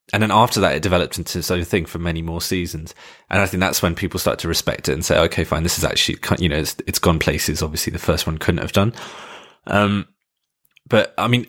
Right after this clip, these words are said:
like, I, I think a lot of people have watched it and stuff, but it's just nowhere to be found. And, like, y-, you know, I, I, I'm not gonna go and pay, like, fifty quid for some D V Ds of it 'cause I just don't care that much. But I would like to watch it one day for sure.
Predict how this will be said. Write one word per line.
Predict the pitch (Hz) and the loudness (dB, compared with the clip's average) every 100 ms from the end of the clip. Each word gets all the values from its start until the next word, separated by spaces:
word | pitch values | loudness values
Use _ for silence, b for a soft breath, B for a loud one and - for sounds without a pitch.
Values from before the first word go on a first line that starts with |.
| _ _ - | _ _ -14
like, | 82 117 113 - - | -4 -2 -4 -4 -2
I, | 107 180 | 0 2
I | |
think | 233 | 2
a | 254 | 4
lot | 165 | 4
of | 113 | 4
people | 127 - | 0 -4
have | - 110 85 | 0 0 2
watched | 90 - - | -2 -2 -2
it | 127 | -2
and | - | -4
stuff, | - 139 - | -4 -6 -2
but | 104 | -2
it's | - - | 2 2
just | - - | 2 0
nowhere | 98 113 104 | 2 4 4
to | - | 0
be | 90 | -8
found. | - 113 98 82 82 | -2 0 0 -2 -6
And, | 85 | -4
like, | 85 82 - - _ | -2 -4 -6 -16 _
y-, | - - | -16 -8
you | - 92 | 0 2
know, | 87 | 2
I, | 78 80 80 | 2 0 -2
I, | 87 - | -4 -2
I'm | 95 | 0
not | 104 | 2
gonna | 92 | 2
go | 90 90 | 4 4
and | 85 80 | 4 -2
pay, | - 85 | -2 0
like, | 82 | -2
fifty | - 90 - | 0 -2 -2
quid | - 85 | -2 -4
for | - | -2
some | - 82 | -6 -2
D | 87 | -2
V | 80 | -2
Ds | 82 85 | -2 -4
of | 85 | -4
it | - | -8
'cause | - | -6
I | |
just | - - | -6 -2
don't | 76 | -4
care | - 85 | 0 0
that | 80 82 | 0 0
much. | 92 104 - | 0 0 0
But | 80 | 2
I | 104 | 4
would | 113 | 4
like | 101 95 | 4 2
to | - | 0
watch | 90 101 - | -2 0 -2
it | 62 | -2
one | 80 | -6
day | 78 80 | -4 -8
for | - 87 | -6 -6
sure. | - 98 - | -2 -2 -4